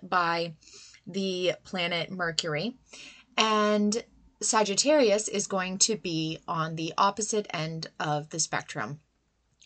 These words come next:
when it comes to Gemini, but they do complement each other really well. So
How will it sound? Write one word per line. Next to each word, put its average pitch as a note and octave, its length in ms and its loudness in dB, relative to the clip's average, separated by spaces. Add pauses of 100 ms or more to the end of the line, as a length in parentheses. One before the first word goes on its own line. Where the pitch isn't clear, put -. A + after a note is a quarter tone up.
when G3+ 180 0
it - 120 -2
comes D3+ 380 -2
to D3+ 160 -2
Gemini, G#3+ 460 0
but A#3+ 380 4 (420)
they A#3 280 6
do A#3 360 4
complement G3 640 -2
each F#3 240 -4
other D#3+ 200 -2
really D3+ 440 -4 (100)
well. C3+ 320 -6 (720)
So B3+ 600 6